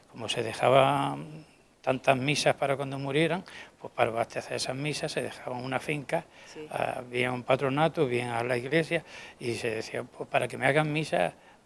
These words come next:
Speaker 1: durante no sé cuánto tiempo, ¿no?
Speaker 2: Ujú.
Speaker 1: O hasta que se gastara aquello. Entonces, pues, esa iglesia, decían, "Mi,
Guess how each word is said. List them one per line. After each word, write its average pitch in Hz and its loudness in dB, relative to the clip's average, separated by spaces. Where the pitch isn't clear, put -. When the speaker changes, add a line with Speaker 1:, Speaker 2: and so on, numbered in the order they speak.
Speaker 1:
durante 127 -6
no 120 -12
sé 143 -6
cuánto - -14
tiempo, 180 -6
¿no? 131 -12
Speaker 2:
Ujú. 160 -14
Speaker 1:
O - -2
hasta 123 -4
que 123 -2
se 120 -2
gastara 120 0
aquello. 139 -2
Entonces, 135 -8
pues, 127 -6
esa 135 -10
iglesia, 127 -8
decían, 127 0
"Mi, 131 0